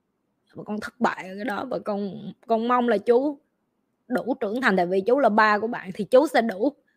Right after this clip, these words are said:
trưởng thành để được chú làm cái điều đó ngược lại với con của mình. Ok. Ờ,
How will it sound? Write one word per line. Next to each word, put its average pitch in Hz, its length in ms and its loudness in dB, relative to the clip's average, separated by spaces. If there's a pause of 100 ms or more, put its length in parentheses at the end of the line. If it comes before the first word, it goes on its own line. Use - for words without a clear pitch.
(120)
trưởng 226 200 0
thành 240 180 -2
để 214 140 -2
được 233 180 0
chú 320 140 4
làm 247 260 6
cái 285 120 -4
điều 233 180 6
đó 233 80 -2
ngược 262 260 -2
lại 196 240 -14 (280)
với 285 100 -2
con 240 280 0
của 254 60 -8
mình. 220 180 -8 (1500)
Ok. 214 100 2 (340)
Ờ, - 220 -20